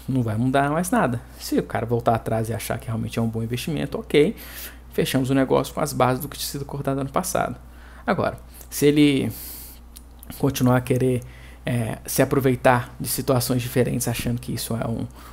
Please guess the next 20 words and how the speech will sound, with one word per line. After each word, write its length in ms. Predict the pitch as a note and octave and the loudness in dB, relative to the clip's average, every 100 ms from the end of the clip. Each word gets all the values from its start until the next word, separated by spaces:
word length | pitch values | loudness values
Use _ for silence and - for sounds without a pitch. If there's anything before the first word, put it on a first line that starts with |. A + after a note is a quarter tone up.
| - | -4
negócio 400 | B2+ A#2 A#2 - | 0 2 2 0
que 20 | |
vai 60 | - | -6
acontecer 160 | A#2+ | -6
de 60 | A#2 | -2
qualquer 280 | B2+ A#2 C3+ | -2 2 2
jeito, 360 | C3+ C#3+ C#3+ - - - | 4 2 2 -6 -16 -4
aí 140 | - C#4 | 4 6
não, 240 | D3+ D3+ - - - | 6 4 -2 -16 -10
porque 200 | - - | -6 0
nós 160 | D3 C3 | 2 2
não 120 | C#3+ | 0
somos 260 | - B2+ B2+ | -2 -2 -4
Cruzeiro, 480 | - B2 A#2 A#2+ - - - | -4 -2 0 0 -4 -18 -4
não 140 | E3+ | 0
somos 300 | D#3 - A2+ | 0 -2 -4
Botafogo. 680 | - A#2 B2 A#2+ - B2+ C3 - - - - - | -4 -4 -2 -4 -2 -4 -4 -14 -16 -18 -10 -2
É, 360 | A2 A2 G#2+ - | 0 2 0 -4
a 40 | |
gente 320 | A2+ A2+ - | -2 -4 -4